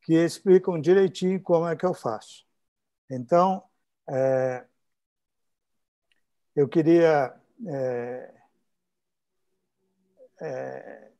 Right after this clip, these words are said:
eu queria explicar para vocês que eu considero que existem três,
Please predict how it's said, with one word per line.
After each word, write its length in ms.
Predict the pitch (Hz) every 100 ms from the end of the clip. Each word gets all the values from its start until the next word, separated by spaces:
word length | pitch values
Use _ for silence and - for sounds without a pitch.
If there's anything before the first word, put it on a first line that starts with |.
| _ _ _ _ _ _ _ _ _ _ _ -
eu 180 | 175 135
queria 600 | - 190 202 170 160 160
explicar 500 | 147 - 170 175 170
para 120 | 160
vocês 480 | 147 143 - 170 160
que 460 | - 175 214 - - _ _ _
eu 280 | 202 180 196
considero 680 | 202 175 - 131 160 170 156
que 100 | 165
existem 540 | 147 139 160 - 160 131
três, 880 | - 165 196 208 - - - -